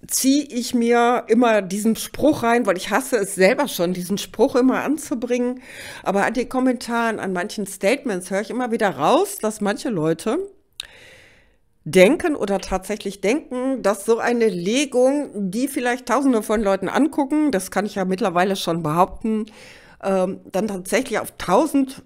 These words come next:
Leute in vollem Umfang zutreffen kann. Das ist eine kollektive Legung. Und deswegen fühle ich mich eigentlich genötigt, diesen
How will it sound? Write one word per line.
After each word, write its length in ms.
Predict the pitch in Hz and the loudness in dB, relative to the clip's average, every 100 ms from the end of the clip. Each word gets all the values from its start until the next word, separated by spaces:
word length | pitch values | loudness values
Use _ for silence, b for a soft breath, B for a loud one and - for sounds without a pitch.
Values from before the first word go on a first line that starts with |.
| - | -10
Leute 500 | 160 160 233 254 285 | -4 2 2 2 -4
in 240 | - 202 | -4 -6
vollem 540 | 185 190 208 254 226 | -6 -2 0 0 -2
Umfang 400 | - 226 262 214 | -4 -6 -4 -6
zutreffen 640 | - - 240 - 165 - 139 | -4 -2 -2 2 0 0 -4
kann. 280 | - 120 110 | -4 -8 -4
Das 200 | 190 - | -4 -2
ist 180 | 262 | -4
eine 240 | 151 240 226 | -2 -2 -4
kollektive 800 | - - 180 208 202 - 175 147 | -4 0 2 0 -4 -8 -6 -4
Legung. 440 | 123 110 71 71 B B B B B B | -6 -8 -10 -16 B B B B B B
Und 140 | 180 | 0
deswegen 380 | 208 240 202 226 | 0 0 0 -2
fühle 260 | - 262 311 | 2 4 4
ich 100 | 254 | 4
mich 200 | 247 175 | 0 2
eigentlich 280 | 214 240 | 0 -2
genötigt, 580 | - 202 196 196 202 - | -2 2 2 0 -8 -6
diesen 400 | 190 196 175 185 | -6 -2 -2 -4